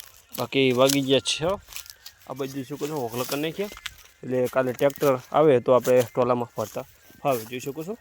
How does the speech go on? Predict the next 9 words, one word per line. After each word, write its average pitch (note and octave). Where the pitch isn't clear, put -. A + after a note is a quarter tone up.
બાકી C3+
આ C#3+
બાજુ D#3+
આપણે E3
મિત્રો E3+
બસો E3+
પૂરા E3+
જેવું E3
છે G#3